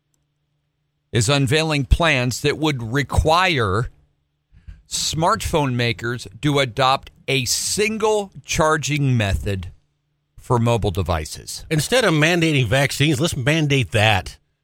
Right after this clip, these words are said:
Speaker 1: Isn't that awesome? I love this idea. They would mandate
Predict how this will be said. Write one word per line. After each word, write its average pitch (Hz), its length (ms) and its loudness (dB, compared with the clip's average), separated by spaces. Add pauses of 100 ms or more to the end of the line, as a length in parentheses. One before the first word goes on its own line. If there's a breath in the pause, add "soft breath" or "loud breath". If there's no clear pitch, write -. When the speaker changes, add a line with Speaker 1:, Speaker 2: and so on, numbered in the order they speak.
(120)
Speaker 1:
Isn't 214 340 0
that 190 260 2
awesome? 160 540 2
I 185 160 2
love 175 380 0
this 175 240 0
idea. 131 580 0 (680)
They 139 120 4
would 156 180 2
mandate 147 640 0